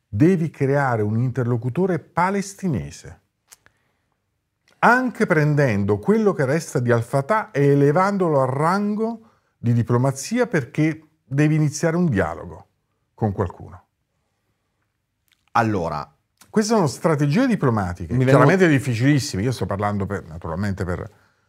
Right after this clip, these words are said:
Speaker 2: vengono due cose da dire a
Speaker 1: Sì.
Speaker 2: questo. La prima, se Israele, cioè per avere la capacità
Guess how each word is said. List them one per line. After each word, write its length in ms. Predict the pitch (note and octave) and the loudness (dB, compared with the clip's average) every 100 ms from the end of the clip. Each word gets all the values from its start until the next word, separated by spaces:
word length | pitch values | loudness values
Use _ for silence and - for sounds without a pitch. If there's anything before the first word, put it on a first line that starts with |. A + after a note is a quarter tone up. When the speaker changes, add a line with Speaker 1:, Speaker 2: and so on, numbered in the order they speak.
| _ _ _ _ _ | _ _ _ _ _
Speaker 2:
vengono 260 | C#3 C#3+ C3 | 0 2 2
due 140 | D#3 | 0
cose 240 | B2+ G#2 | 0 0
da 80 | G#2+ | 0
dire 180 | F#2+ D#2+ | -2 -4
a 60 | D#2+ | -4
Speaker 1:
Sì. 80 | - | 0
Speaker 2:
questo. 300 | E2+ - - - | 0 -2 -12 -4
La 140 | C#3+ | -2
prima, 460 | B2 F#2 F2 F2 F#2+ _ _ _ _ _ _ _ _ _ _ _ _ _ _ _ _ _ | -2 -6 -4 -6 -8 _ _ _ _ _ _ _ _ _ _ _ _ _ _ _ _ _
se 340 | - - E3+ | -10 -4 0
Israele, 960 | G3+ D#3 G#2+ G2+ C3+ D#3 D#3 - - _ | 0 0 0 0 2 2 0 -2 -12 _
cioè 180 | - - | -8 -8
per 280 | - D3+ F3+ | 0 0 2
avere 440 | C3 A#2 C#3+ D#3+ | 0 0 0 0
la 140 | A#2+ - | -4 -6
capacità 880 | G2+ - F#2+ - - - A1+ D#2+ | -10 -8 -10 -10 -10 -8 -8 -8